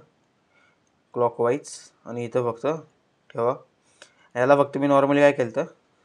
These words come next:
अ, जी ओपेसिटी थोडीशी कमी केली होती, बाकी आहे तसं ठेवलं होतं. आणि याच्या मागं टेक्स्ट इफेक्ट टाकला होता, तर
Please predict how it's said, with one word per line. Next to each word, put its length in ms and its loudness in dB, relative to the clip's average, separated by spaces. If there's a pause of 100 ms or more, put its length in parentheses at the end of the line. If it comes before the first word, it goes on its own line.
(200)
अ, 480 -2
जी 180 -4
ओपेसिटी 440 -6
थोडीशी 460 -6 (500)
कमी 200 -2
केली 200 -8
होती, 240 -12 (580)
बाकी 220 -2
आहे 140 2
तसं 180 -8
ठेवलं 240 -2
होतं. 240 -2 (420)
आणि 100 0
याच्या 160 2
मागं 200 8 (120)
टेक्स्ट 260 0
इफेक्ट 260 -4
टाकला 240 2
होता, 160 -4
तर 320 -18